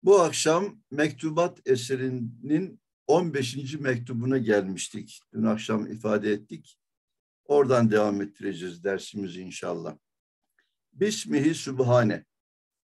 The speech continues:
ve in min şeyin illa yusebbihu bihamdi. Aziz kardeşim, senin birinci sualin ki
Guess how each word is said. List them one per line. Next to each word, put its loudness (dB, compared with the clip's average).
ve 6
in 4
min 0
şeyin 0
illa 2
yusebbihu 0
bihamdi. 0
Aziz 0
kardeşim, -4
senin 2
birinci 0
sualin 2
ki -2